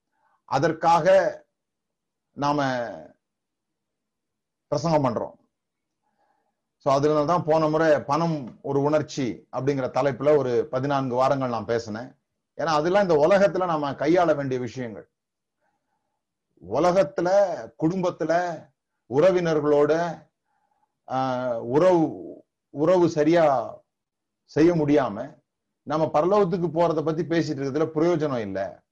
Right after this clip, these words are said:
பணத்தை இங்க கையாள தெரியாம, நீங்க உலக பொருள்லே உண்மை இல்லாதவர்களா இருந்தா எப்படி உங்களை நம்பி நித்தியமான பொருளை கொடுக்கறது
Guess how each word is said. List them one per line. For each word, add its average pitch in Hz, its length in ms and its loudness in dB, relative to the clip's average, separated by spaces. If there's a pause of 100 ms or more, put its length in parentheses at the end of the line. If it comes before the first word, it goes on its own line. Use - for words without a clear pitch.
(880)
பணத்தை 180 400 -2
இங்க 160 140 2
கையாள 156 420 2
தெரியாம, 131 480 -2 (880)
நீங்க 117 220 -4
உலக 160 440 2
பொருள்லே 196 360 0
உண்மை 185 340 -2
இல்லாதவர்களா 165 540 2
இருந்தா 139 580 -2 (400)
எப்படி 160 300 2
உங்களை 170 260 0
நம்பி 165 260 0
நித்தியமான 180 540 -4
பொருளை 160 280 2
கொடுக்கறது 135 600 -2